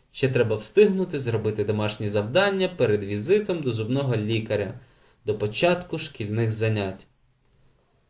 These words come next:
Анна притулила долоню до губ і поцілувала. Уявила, що то Йорген. «Je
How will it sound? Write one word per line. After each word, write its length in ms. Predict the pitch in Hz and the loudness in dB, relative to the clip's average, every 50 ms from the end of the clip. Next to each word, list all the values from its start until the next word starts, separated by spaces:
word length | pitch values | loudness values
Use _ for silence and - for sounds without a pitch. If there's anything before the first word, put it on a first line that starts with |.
| _ _ _ _ _ _ _ | _ _ _ _ _ _ _
Анна 420 | - 190 208 214 208 190 170 160 139 | -2 0 0 2 2 2 0 0 2
притулила 640 | - 156 151 156 156 190 202 214 220 196 175 156 | 4 4 4 6 6 6 6 8 8 8 6 6
долоню 420 | 139 139 156 165 175 165 151 147 139 | 4 2 2 4 2 2 2 0 0
до 140 | 123 131 135 | 2 0 0
губ 320 | 135 180 220 220 220 - - _ _ _ _ _ | 2 0 -2 -2 -4 -8 -14 _ _ _ _ _
і 100 | 180 185 | -8 -8
поцілувала. 1040 | 175 175 160 156 - - 139 131 123 117 110 107 107 107 107 107 101 98 101 107 110 - _ _ _ _ _ _ _ _ | -4 -4 -4 -2 0 2 2 4 4 2 2 0 0 0 0 -2 -4 -4 -6 -10 -14 -18 _ _ _ _ _ _ _ _
Уявила, 640 | - 117 113 117 117 113 127 170 190 190 180 175 170 | -6 -2 0 0 2 2 2 2 2 2 2 0 -2
що 340 | 175 - - - - 110 104 | -4 -6 -8 -6 -4 -4 -4
то 400 | 101 - 127 131 135 131 131 - - _ | -2 0 0 0 0 0 -4 -10 -16 _
Йорген. 800 | 107 107 104 113 110 107 110 107 104 101 - 104 98 98 98 98 - _ _ _ _ _ _ _ _ _ _ _ _ _ _ _ _ _ _ _ _ _ _ | -12 -6 0 2 4 4 4 2 -2 -4 -4 -6 -6 -8 -10 -14 -16 _ _ _ _ _ _ _ _ _ _ _ _ _ _ _ _ _ _ _ _ _ _
«Je 260 | 107 101 98 120 127 | -12 -6 -2 -2 0